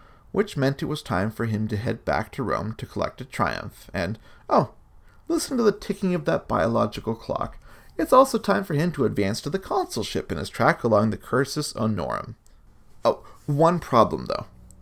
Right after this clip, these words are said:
Caesar couldn't have his triumph before the Senate signed off on it and the party was all set up, which would take more time than he had. He had to be in the city to apply to run as consul soon, and if he entered the city before he had his triumph, he would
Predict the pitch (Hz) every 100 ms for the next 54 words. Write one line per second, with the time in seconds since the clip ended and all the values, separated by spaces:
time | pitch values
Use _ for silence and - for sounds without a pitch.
0 | - - 196 208 220 - 208 160 170 165
1 | 170 - 120 113 117 127 - 135 135 143
2 | 226 226 196 - 90 82 62 - 104 113
3 | - 117 123 - 110 107 110 107 107 -
4 | 180 214 - - - - - 214 220 220
5 | 220 160 170 127 127 156 120 104 101 104
6 | 117 113 - - - - - - - -
7 | - 135 147 185 185 180 170 165 156 -
8 | 175 120 - - 98 - 98 101 107 104
9 | 110 - 185 175 - 85 - - 58 -
10 | - - - - 101 104 - 110 151 190
11 | 208 - 85 113 - 110 - 117 127 123
12 | 113 165 - - 69 143 214 - - 107
13 | 120 185